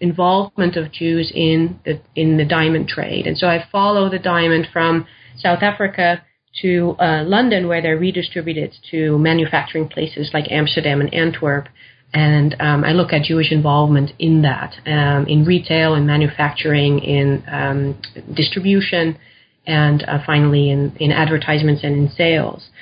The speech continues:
And so, um, it takes me back to some of these places I've looked at before. Amsterdam is, um, the diamond industry is crucial in nineteenth century Amsterdam. Over fifty percent of Dutch Jews in Amsterdam, um, were reliant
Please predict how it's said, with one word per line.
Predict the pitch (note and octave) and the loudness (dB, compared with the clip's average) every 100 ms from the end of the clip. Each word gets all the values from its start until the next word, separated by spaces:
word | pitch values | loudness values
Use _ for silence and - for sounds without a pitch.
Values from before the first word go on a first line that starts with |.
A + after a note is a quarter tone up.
| - - - | -20 -20 -12
And | D#3 | -10
so, | - D#3+ D#3 D3+ - | -2 0 2 2 0
um, | D#3 D3+ D3 D3+ | 0 2 2 2
it | F3 | 0
takes | G#3+ A3+ - | 0 -2 -2
me | A#3 | -2
back | G3 G#3+ B3+ - | 0 0 -2 -4
to | A#3 | -6
some | A3 G#3+ | -2 0
of | G3 | 0
these | G3 G3 | -2 -4
places | G#3 G#3 G#3 G3+ | -2 -2 0 -2
I've | F#3 | -2
looked | F#3+ F#3+ | -2 -2
at | G3 | -4
before. | F#3 - G#3 | -4 -2 0
Amsterdam | F3+ F3 - F#3 F3+ E3+ | 2 0 0 0 0 0
is, | E3 - - | -2 -6 -8
um, | E3 D#3+ D#3+ D#3+ D#3 - - | -4 -2 0 -2 -4 -6 -8
the | E3 E3 | -2 -2
diamond | D#3+ E3+ E3+ | 0 0 0
industry | E3 E3 D#3+ - E3 D#3+ | 0 -2 -2 -2 0 0
is | D#3+ D#3 | -2 -4
crucial | - - G3 G#3 - - - - - - _ _ - | -8 -6 0 0 0 -2 -4 -8 -18 -20 _ _ -2
in | D#3 D#3 D#3 D#3 | 2 4 2 0
nineteenth | - D#3 D3 D#3+ | 0 0 0 0
century | D#3 D3 - | 0 0 0
Amsterdam. | D3+ D3 - C#3 C#3+ - - | 0 0 0 0 0 -2 -2
Over | D3+ D3 D3+ | -2 0 0
fifty | F3+ F3 G3 | -2 -2 -2
percent | E3+ - E3+ E3 E3+ | -2 -2 0 0 0
of | C#3+ - - - - - | -4 -4 -20 -20 -14 -2
Dutch | D#3 D3+ - | 0 0 -2
Jews | E3 D#3 | 0 2
in | D3+ C#3+ | 2 0
Amsterdam, | D3 D3 - D3 C#3 C3+ C#3+ _ _ _ | 0 0 0 0 0 0 -4 _ _ _
um, | D3 C#3+ C#3 D3 | 0 2 2 2
were | D#3 D3 | 2 2
reliant | D#3 D#3+ E3 E3+ D3 | 2 2 2 2 -2